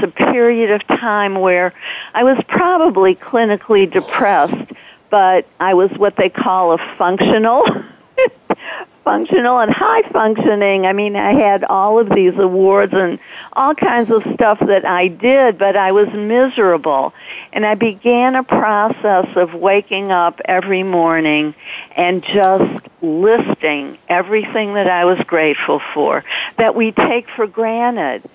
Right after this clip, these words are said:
I can breathe. I woke up. I have life. I have breath.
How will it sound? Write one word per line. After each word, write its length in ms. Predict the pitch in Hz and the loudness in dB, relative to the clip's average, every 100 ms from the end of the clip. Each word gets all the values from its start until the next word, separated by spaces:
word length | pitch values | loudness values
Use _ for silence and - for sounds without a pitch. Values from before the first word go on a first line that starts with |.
| _ - - - 185 | _ -20 -20 -14 -10
I 100 | 240 | -6
can 280 | 247 226 | -4 -6
breathe. 640 | 202 247 311 339 381 196 151 - - - - | -4 0 2 4 2 0 -2 -2 -4 -10 -14
I 120 | 233 | -12
woke 400 | 233 285 302 - - | -4 -2 -2 -2 -4
up. 440 | 202 381 719 - - - _ _ _ _ | -2 0 0 -2 -12 -20 _ _ _ _
I 120 | 226 320 - | -2 0 0
have 260 | 262 240 | 0 -2
life. 640 | 220 202 226 302 403 208 - | -2 0 2 2 0 0 -2
I 140 | 190 214 | -2 0
have 300 | 226 202 180 | 0 -2 -6
breath. 760 | - 208 254 370 311 - - | 0 2 4 2 2 0 -2